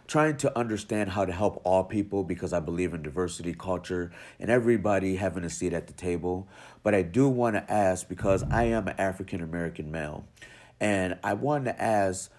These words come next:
what do you think is, um, we see the numbers of, uh, uh, people that are going through addiction, and the numbers, um, uh, seem unreal sometimes. Um,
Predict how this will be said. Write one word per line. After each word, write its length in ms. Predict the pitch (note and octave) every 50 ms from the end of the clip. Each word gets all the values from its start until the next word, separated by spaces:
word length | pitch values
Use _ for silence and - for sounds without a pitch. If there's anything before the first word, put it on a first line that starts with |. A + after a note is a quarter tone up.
| - - -
what 160 | - D3 F3 F3+
do 60 | F#3
you 220 | F3 E3+ D3+ C3+
think 500 | B2+ - - G#2 G#2 G2 F#2 F#2+ - - -
is, 640 | - G2+ G2+ G2 F#2+ F#2+ F#2 F#2 F#2 F2+ F2 - - _ - - - - _ _ - -
um, 540 | G2 G#2 F#2 F2+ F#2 F#2 F2 F2 F2 - -
we 140 | - C3+ D3
see 240 | C#3 - - D#3+
the 160 | C#3 A2+ A2 F#2+
numbers 560 | F2+ F2+ F2 D#2+ D2+ F#2 F2+ F2 F2 E2 F2+
of, 480 | F#2+ - F2 F2+ F2+ F2 E2+ E2 E2+ - - - - - _ _ _
uh, 400 | - F2+ F2 F2 E2+ E2+ F2 E2+ E2 E2 - - - - _ _ - -
uh, 100 | G2 F2+
people 380 | - - A#2+ - - G#2+ G2
that 180 | E2 G2 F#2 F2+
are 100 | F#2 F2+
going 300 | E2 E2+ G2+ G2+ G2 E2+
through 140 | - G2 F2+
addiction, 480 | E2 D2+ G2 F#2+ F2+ - - F#2 F2
and 160 | F2+ E2+ E2
the 40 | E2
numbers, 600 | F2+ G#2 B2 C#3 C#3+ C3 C3 B2 A2 G2+ - - - - - - _ _ -
um, 460 | G#2 G#2 G2+ G2+ G2 F#2 F2+ F2+ F2 E2+ - - _ _ _ - - -
uh, 200 | - F#2+ F#2+ F#2+
seem 340 | - - - D3 D3 C3+ B2+
unreal 400 | B2 A#2 G2+ G2 B2 D3+ E3+ E3
sometimes. 800 | D#3 - - A2+ G2 F#2+ - G2+ F#2 F2+ F2+ F2+ E2+ E2+ - - - - - - - - - -
Um, 520 | - G2+ G2 G2 F#2+ F#2 F#2 F2 F2 C#2+